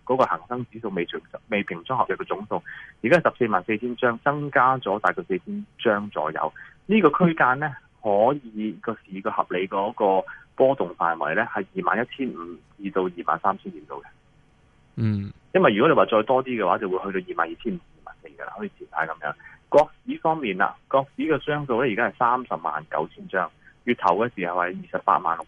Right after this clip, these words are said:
Speaker 1: 千張，咁就差唔多啦，差萬，萬幾張。咁呢，嗰個張數呢，嗰個點數呢，大概應該係喺呢個合理嘅區間啊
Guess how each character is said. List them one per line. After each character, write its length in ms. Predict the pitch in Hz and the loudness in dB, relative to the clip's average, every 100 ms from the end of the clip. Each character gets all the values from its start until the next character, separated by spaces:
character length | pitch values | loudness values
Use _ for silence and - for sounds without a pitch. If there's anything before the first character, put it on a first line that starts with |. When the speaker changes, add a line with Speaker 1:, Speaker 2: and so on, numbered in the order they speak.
| _ | _
Speaker 1:
千 140 | 110 | -10
張， 240 | 104 98 87 | -4 -4 -4
咁 160 | 107 127 | -6 -4
就 100 | 107 | -2
差 160 | 123 | 0
唔 40 | 87 - | 0 -2
多 100 | 107 | -12
啦， 120 | 107 | -6
差 140 | 107 | -4
萬， 200 | 98 73 - | -4 -6 -6
萬 160 | 76 76 | -6 -6
幾 140 | - - | -8 -10
張。 160 | 90 - - - - - | -8 -10 -12 -16 -16 0
咁 160 | 160 | 4
呢， 120 | 214 180 | 4 4
嗰 120 | - | 2
個 200 | 156 135 _ - | 2 2 _ 4
張 280 | 165 165 - | 4 4 2
數 160 | 120 | 2
呢， 100 | 135 139 | 2 0
嗰 120 | 147 | 2
個 200 | 139 117 - | 2 2 -4
點 180 | 104 143 | -12 -2
數 160 | 117 | 2
呢， 80 | 120 | 2
大 140 | 123 92 | 4 2
概 80 | |
應 320 | 95 107 107 135 | 2 -2 -2 -4
該 120 | - 123 | 0 0
係 140 | 90 | 0
喺 320 | - 78 90 | -2 -2 -2
呢 100 | 107 - | -4 -2
個 100 | 127 | -2
合 120 | - | 0
理 100 | 92 | -2
嘅 220 | 98 - | -4 -2
區 60 | 120 | 0
間 140 | 92 | 2
啊 180 | 80 80 | 0 -2